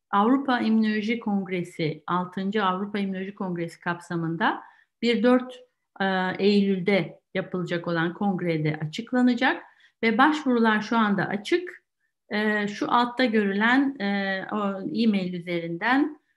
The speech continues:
e, başvurularınızı yapabilir insanlar biz diye şimdiden duyuralım. Ayrıca bu her zaman D B Derneği sayfasında ve başka yerlerde de olacaktır. Ama bu ödülün devamlılığı önemli. Gerçekten devamlılığı da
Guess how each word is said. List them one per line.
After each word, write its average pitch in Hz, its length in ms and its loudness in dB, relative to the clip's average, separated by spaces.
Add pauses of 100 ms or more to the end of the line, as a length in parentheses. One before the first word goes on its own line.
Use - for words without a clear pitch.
(200)
e, 190 180 -4
başvurularınızı 190 800 -2
yapabilir 190 680 0
insanlar 180 840 -2
biz 190 200 -4
diye 233 220 0
şimdiden 220 560 0
duyuralım. 185 520 0
Ayrıca 190 420 -6
bu 196 120 -10
her 190 160 -4
zaman 196 460 -4
D 175 200 -6
B 190 140 -8 (140)
Derneği 180 420 -2
sayfasında 180 880 -4
ve 196 180 -4
başka 185 300 -8
yerlerde 156 540 -4
de 277 140 -4
olacaktır. 170 800 -6 (480)
Ama 233 460 0
bu 240 100 0
ödülün 233 420 2
devamlılığı 220 680 4
önemli. 165 800 0 (340)
Gerçekten 220 760 0
devamlılığı 214 720 0
da 233 220 0